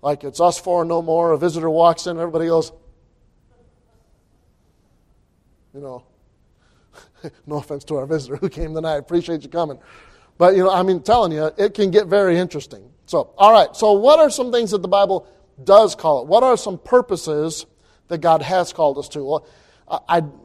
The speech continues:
I don't like the order he's put 'em in, so I'm gonna put my own order in. I think it's pretty clear. Um, Ephesians really kind of tells us one of the dominant things that is repeated, okay, is repeated much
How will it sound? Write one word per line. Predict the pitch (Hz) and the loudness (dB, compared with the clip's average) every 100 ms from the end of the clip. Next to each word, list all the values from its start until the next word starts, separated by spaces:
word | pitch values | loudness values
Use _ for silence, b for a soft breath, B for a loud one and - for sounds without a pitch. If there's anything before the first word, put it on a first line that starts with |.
| - - | -20 -8
I | 175 | 0
don't | 240 262 | 2 2
like | 240 208 | 0 0
the | 202 | -2
order | 190 190 | 0 0
he's | 160 190 - | -2 -6 -10
put | 190 | -8
'em | 160 | -8
in, | 156 156 | -8 -8
so | |
I'm | 220 | -10
gonna | 254 | -8
put | 226 185 | -8 -8
my | 156 | -6
own | 175 175 | -4 -4
order | 160 165 147 147 | 0 0 0 -6
in. | 139 147 | -10 -8
I | 147 156 | -6 -4
think | 254 | -4
it's | - | -6
pretty | - 220 | -4 -4
clear. | 175 - 185 180 160 b b b b | -2 -2 0 0 -2 b b b b
Um, | 151 147 160 | -4 -4 -8
Ephesians | 147 254 277 185 170 147 175 | -10 -4 -4 -2 -6 -8 0
really | 170 208 165 156 | 4 4 4 -2
kind | - 180 160 | -10 -10 -10
of | 135 | -6
tells | 170 165 | -2 -2
us | 151 147 | -4 -6
one | 170 | -8
of | 156 | -8
the | 139 | -8
dominant | 123 170 175 160 147 | -6 -4 -6 -8 -12
things | 175 160 147 | -12 -12 -8
that | 175 | -4
is | 165 139 | -4 -6
repeated, | 156 - 294 294 143 143 147 _ _ _ _ _ _ _ - | -10 -4 -2 -2 -4 -10 -20 _ _ _ _ _ _ _ -10
okay, | 147 160 156 190 180 _ _ _ _ _ _ - | -8 -4 -4 -4 -12 _ _ _ _ _ _ -4
is | 180 147 | -4 -2
repeated | 156 147 247 262 165 143 | -6 -6 -4 -2 -2 -4
much | 170 220 226 - - - | -4 0 0 -2 -10 -16